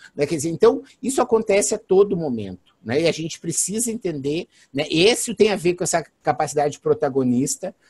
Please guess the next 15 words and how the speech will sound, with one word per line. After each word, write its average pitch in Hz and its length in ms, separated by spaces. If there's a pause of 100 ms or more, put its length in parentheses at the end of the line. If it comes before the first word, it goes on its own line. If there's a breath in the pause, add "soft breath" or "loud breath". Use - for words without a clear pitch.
(120)
né? 147 240 (160)
Com 180 80
a 165 60
capacidade 175 520
de 170 80
entender 170 400
o 160 80
que 190 120
que - 60
tá 208 100
ao 202 100
teu 220 320
con-, 214 280 (140)
ao 160 160
teu 220 1120